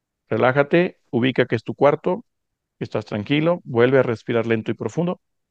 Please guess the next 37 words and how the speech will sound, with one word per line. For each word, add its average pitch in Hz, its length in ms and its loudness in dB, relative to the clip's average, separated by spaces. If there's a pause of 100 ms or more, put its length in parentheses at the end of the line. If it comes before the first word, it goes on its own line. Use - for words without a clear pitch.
(280)
y 135 80 -2
la 123 100 4
mayoría 135 260 6
de 175 60 6
las 120 180 2
veces 151 340 -2
vas 120 200 -2
a 127 60 -2
volverte 104 480 -6
a - 40 -8
quedar 98 260 -12
dormido. 139 420 -8 (460)
Si - 180 -6
te 180 140 0
desesperas 156 960 0 (360)
o 117 100 2
ves 151 160 4
la 170 100 -2
televisión 123 600 -2 (720)
o 123 180 4
ves 151 180 4
el 170 100 -2
celular 117 420 2 (180)
para 117 160 0
ver 139 160 0
qué 147 120 0
hora 127 140 2
es, 113 300 -6
lo 123 180 0
más 156 180 2
seguro 135 260 2
es 139 100 -2
que 139 120 -4
te 107 160 -2
vas 95 320 -2
a 117 40 2
activar 139 540 0